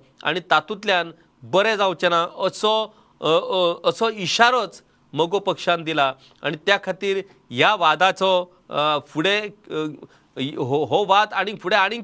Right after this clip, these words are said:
पेट घेवं शकता अशी शक्यताय निर्माण जाला. तर अशाच पद्धतीनं भांगरभूंय दिसाळ्यांतूय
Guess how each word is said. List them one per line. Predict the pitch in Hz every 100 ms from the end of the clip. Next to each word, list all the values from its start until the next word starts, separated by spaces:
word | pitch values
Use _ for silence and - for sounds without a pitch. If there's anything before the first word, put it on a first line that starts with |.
| -
पेट | 226 208
घेवं | 165 180
शकता | 160 156 156 139 - _ -
अशी | 156 202
शक्यताय | 156 - 175 170 165
निर्माण | 143 143 160 160
जाला. | 123 117 131 _ - - _ _ _ _ _ _ _ _ _ _ 226
तर | 247
अशाच | - - 262
पद्धतीनं | 247 226 214 226 233 240
भांगरभूंय | 143 135 196 240 247
दिसाळ्यांतूय | 208 196 208 208 208 220 220